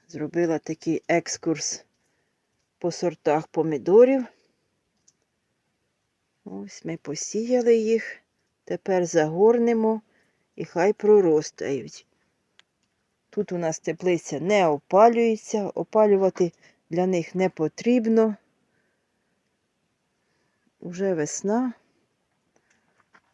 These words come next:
Вони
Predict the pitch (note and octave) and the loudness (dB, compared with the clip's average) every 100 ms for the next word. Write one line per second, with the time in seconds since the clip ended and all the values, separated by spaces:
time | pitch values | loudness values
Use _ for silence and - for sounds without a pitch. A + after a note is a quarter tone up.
0 | _ _ _ _ _ _ _ _ _ _ | _ _ _ _ _ _ _ _ _ _
1 | _ _ _ _ _ _ _ _ _ _ | _ _ _ _ _ _ _ _ _ _
2 | - C#3+ F#3 A3 | -16 -10 -4 -4